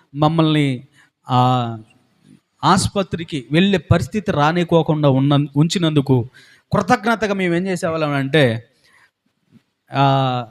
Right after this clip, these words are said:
మా ఇంట్లో ఎన్ని హెడ్లు ఉంటే అన్ని వందలు. మూగు-, అప్పుడు పిల్లోడు లేడు, ఆడు పుట్టలే, ఇంకా కడుపులో ఉన్నాడు ఆడు.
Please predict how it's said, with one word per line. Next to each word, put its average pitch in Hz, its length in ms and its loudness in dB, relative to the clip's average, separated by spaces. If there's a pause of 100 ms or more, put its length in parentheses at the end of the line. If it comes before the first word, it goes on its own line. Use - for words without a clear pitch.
(220)
మా 143 140 2
ఇంట్లో 170 500 0
ఎన్ని 160 260 -2
హెడ్లు 170 340 2
ఉంటే 185 440 -4
అన్ని 147 160 0
వందలు. 135 380 2 (1300)
మూగు-, 180 360 0
అప్పుడు 160 320 0
పిల్లోడు 190 340 2
లేడు, 131 300 0 (420)
ఆడు 139 140 2
పుట్టలే, 156 320 2
ఇంకా 139 200 -2
కడుపులో 143 400 -4
ఉన్నాడు 117 280 -4
ఆడు. 117 300 -4